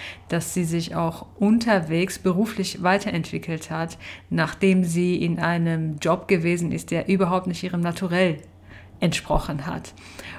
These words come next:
Und da, ähm, hat sie sich hingesetzt und, äh, hat sich gefragt, wie soll mein idealer Arbeitstag aussehen? Im Vergleich dazu, wie sieht mein aktueller Arbeitstag aus? Und dann hat sie wohl festgestellt, dass da ein sehr, sehr großer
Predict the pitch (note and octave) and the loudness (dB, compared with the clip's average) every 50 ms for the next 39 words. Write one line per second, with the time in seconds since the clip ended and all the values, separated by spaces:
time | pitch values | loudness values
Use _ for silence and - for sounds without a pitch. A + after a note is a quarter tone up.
0 | - - F3 F#3 F3 E3+ E3+ F3 F3 F#3+ G3+ G#3+ A3 A3+ A3+ - - F#3+ F#3+ G3 | -4 0 2 4 4 4 4 4 6 6 8 8 8 6 6 4 4 2 2 2
1 | G3 F#3+ F#3+ F#3+ F#3+ F#3+ - - - - - - F#3+ F#3+ F#3 - G3 F#3 F3 F3 | 2 2 2 2 0 -2 -6 -12 -16 -8 -2 0 0 0 2 2 2 2 2 2
2 | E3+ - G#3+ G#3+ A3 A3 F#3 F#3 F#3+ F#3 F#3 F#3 - - - F3+ E3+ E3+ E3+ E3 | 2 4 4 6 6 4 4 4 4 4 4 2 -4 -4 -2 0 0 2 0 0
3 | - F3 E3 D#3 D#3+ D#3+ D#3 D3+ D#3+ D#3 F3 E3+ E3 - F3 E3 - - E3+ E3 | -2 0 0 2 2 2 0 0 0 0 0 0 0 -2 -6 -6 -6 -6 -8 -8
4 | - - - - D#3 D#3+ E3 - - - D#3+ D#3+ F#3 G#3+ A#3 A3+ A3+ F#3 F3 F3+ | -8 -8 -6 -4 -4 -4 -6 -6 -6 -4 0 2 4 4 4 4 2 2 2 2
5 | F3 F3 E3 D#3+ D#3+ D#3+ D#3+ D#3+ D#3 - - F#3 F3 G3 F#3 E3+ D#3+ D3 D3+ D#3 | 2 2 2 2 2 2 0 0 0 2 2 4 6 6 6 4 4 4 4 4
6 | E3+ F#3+ F#3+ - - A#3+ A3+ - - A3+ - - C#4 C#4 D4+ - - - - - | 4 2 2 2 0 0 2 2 0 0 0 0 2 2 2 0 -4 -10 -16 -16
7 | - - - - - G3+ G#3+ G3 A#3 A3 G3+ A#3+ C#4+ E4 - - - F3+ E3+ - | -16 -16 -18 -4 0 2 2 4 4 4 6 6 4 4 4 2 0 0 2 2
8 | - A3 C4 B3+ - - G#3 A#3+ A#3 C4+ C4 B3+ A3 G3+ - - - A#3+ - - | 2 2 2 2 2 4 4 4 4 4 4 4 2 2 2 0 -2 -4 -2 0
9 | - D4+ A#3+ G3 - - D#3 D3+ D#3 D#3 - - E3 D3+ D#3+ - F2 - F#3+ - | 2 4 4 4 4 4 2 2 0 0 0 -2 -2 0 0 0 0 0 0 2
10 | A3 G3+ G3+ G3 G#3+ A#3 A#3 C#4+ C4 B3 G#3+ - - F3+ E3+ - - A3 G#3 - | 2 4 4 4 4 2 0 0 0 0 0 0 -2 -4 -4 -4 -4 -6 -4 0
11 | - B3 C4 C4 - G3 E3+ - G3 - F3+ F3+ F3+ E3+ E3 G#3 A#3+ C4 B3+ A3 | 0 0 0 0 0 -4 -2 0 0 2 2 2 2 2 2 2 4 4 4 2
12 | A#3 A3+ A3 A3 - G#3 A3 G#3+ - G#3+ G3 G3 | 2 0 -2 -2 -2 -2 -2 2 4 4 4 4